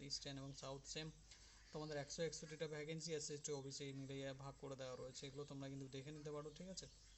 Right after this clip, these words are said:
এখানে তোমাদের দেখতে পাচ্ছ যে পিস্ট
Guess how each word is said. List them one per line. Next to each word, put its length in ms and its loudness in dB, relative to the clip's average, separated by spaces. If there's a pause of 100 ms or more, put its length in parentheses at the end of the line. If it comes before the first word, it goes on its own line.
(1040)
এখানে 220 0
তোমাদের 280 0
দেখতে 240 -2
পাচ্ছ 320 2 (680)
যে 240 -2 (120)
পিস্ট 360 0